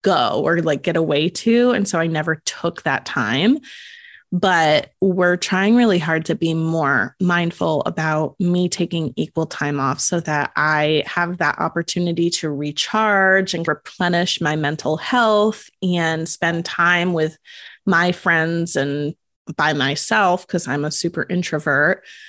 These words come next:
and just kind of have no agenda and no one to be responsible for except for myself. <laughs> So that is what I am loving this week, 'cause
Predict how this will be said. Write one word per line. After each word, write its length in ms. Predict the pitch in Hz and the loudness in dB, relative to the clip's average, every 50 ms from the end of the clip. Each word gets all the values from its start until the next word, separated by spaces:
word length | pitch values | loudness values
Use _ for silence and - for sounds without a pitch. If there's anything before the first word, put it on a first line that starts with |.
| - - - _ _ _ | -20 -20 -20 _ _ _
and 120 | 180 175 | -2 0
just 160 | 180 180 - - | 2 0 0 0
kind 200 | - 175 170 165 | -2 -2 0 2
of 320 | 156 156 151 147 - - _ _ _ _ _ _ _ - | 0 0 -2 -4 -10 -18 _ _ _ _ _ _ _ -8
have 300 | - - 220 196 185 185 | -4 0 0 0 2 2
no 300 | 190 185 185 180 180 175 | 2 2 2 2 4 2
agenda 560 | 165 170 170 180 156 156 165 170 160 160 156 | 2 0 0 0 0 0 0 0 0 2 2
and 360 | 151 147 151 151 151 165 - - _ - | 2 0 0 -2 -4 -6 -6 -8 _ -2
no 180 | 180 180 180 | 0 0 2
one 140 | 180 180 180 | 2 0 0
to 160 | - - 180 | -2 -4 -4
be 160 | 151 175 180 175 | -2 0 0 0
responsible 720 | 165 165 - - - 208 196 190 190 - 185 175 180 175 | 0 -2 -4 -2 0 2 2 2 2 0 0 0 0 0
for 320 | 175 - 175 - 156 156 | 0 -2 0 0 2 0
except 300 | 151 151 - - 143 - | 0 -2 -4 -4 -4 -4
for 100 | - 147 | -4 -4
myself. 680 | 139 117 87 - - - - - - - 196 - - - - _ _ _ - | -2 -2 -2 -2 0 0 0 0 0 0 -2 -2 -6 -10 -14 _ _ _ 0
<laughs> 160 | 330 - - 302 269 254 - - - - - - _ - | 0 2 4 2 2 2 0 -8 -12 -12 -14 -16 _ -8
So 580 | - - - 175 170 170 165 170 170 170 165 - - | -4 0 2 4 4 4 4 4 4 4 2 2 2
that 540 | 185 185 180 175 190 185 202 240 269 - - | 0 0 2 2 2 2 2 2 2 2 4
is 180 | 220 226 202 | 4 4 4
what 240 | 190 180 180 180 - | 4 4 2 2 2
I 120 | 160 175 180 | 2 2 2
am 400 | 180 175 180 208 247 - - 180 | 2 2 4 2 2 2 0 0
loving 420 | 185 175 185 185 - - 214 196 | 0 0 0 0 0 0 2 4
this 260 | 202 202 202 - - - | 4 4 4 2 2 2
week, 300 | 175 165 165 160 160 - | 2 2 2 2 0 -4
'cause 240 | - - 170 - | -4 -2 -2 -2